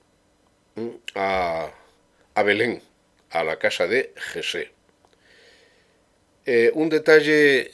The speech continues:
ya importante de comienzo. Cuando eligen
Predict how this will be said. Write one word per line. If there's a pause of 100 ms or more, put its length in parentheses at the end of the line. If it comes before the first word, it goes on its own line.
(120)
ya
importante
de
comienzo. (1600)
Cuando
eligen